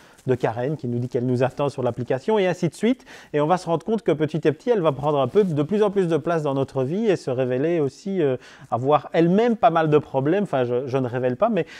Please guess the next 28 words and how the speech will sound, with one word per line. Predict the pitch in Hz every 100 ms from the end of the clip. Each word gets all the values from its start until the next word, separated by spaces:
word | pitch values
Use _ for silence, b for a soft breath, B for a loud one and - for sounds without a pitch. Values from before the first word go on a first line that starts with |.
| B
c'est | - 143
une | 147
expérience | 147 156 175 -
tout | 214
à | 185
fait | -
fascinante | 165 165 - 151 185 208 190
où | 165 160
petit | 170 170 175 170
à |
petit, | 151 - 208 233 B B B
le | 135 135
jeu | 127 139 185
de | 165
la | 156 151
réalité | 139 156 160 151 151 - 170 170 175 160
et |
de | 139
la | 139 139
fiction | 147 - - 170
se | 151 143
mêle | 139 151 139
et |
s'entremêle | - 131 - 139 165 196 208 B B B
et, | 143 143 139
euh, | 127 127 127 127
l'expérience | 135 156 - 156 143 175 175 143
devient | 127 135 147 143